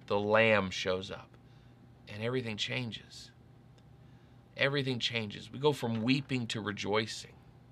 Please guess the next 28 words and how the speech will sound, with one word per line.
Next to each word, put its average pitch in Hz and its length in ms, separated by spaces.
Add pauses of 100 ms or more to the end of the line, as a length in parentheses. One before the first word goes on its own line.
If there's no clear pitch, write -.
(1300)
Uh, - 240 (760)
we 120 100
go 135 160
from 127 260
not 117 300
knowing 117 460 (360)
what 117 200
the 113 80
future 117 400
holds 117 480
to 107 120
having, 127 580 (800)
to 117 60
having 131 360
a 110 60
sense 135 580
of 110 320
surety 135 760 (1400)
in 110 180
that 104 160
Christ 117 480
is 101 140
there 101 400 (200)
with 104 200
God 113 260
on 110 140
the 98 60
throne. 101 540